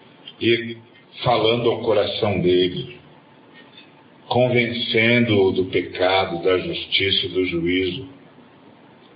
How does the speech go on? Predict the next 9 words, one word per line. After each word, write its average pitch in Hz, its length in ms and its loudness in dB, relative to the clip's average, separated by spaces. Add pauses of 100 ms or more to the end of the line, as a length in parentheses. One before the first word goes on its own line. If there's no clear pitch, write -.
(520)
levando-o 113 920 2
a 104 80 2
mudar 101 420 0
de 92 120 -4
ideia, 80 540 -4 (1300)
estimulando 120 840 0
uns, 113 720 -2 (540)
inspirando 107 680 0
outros, - 880 -2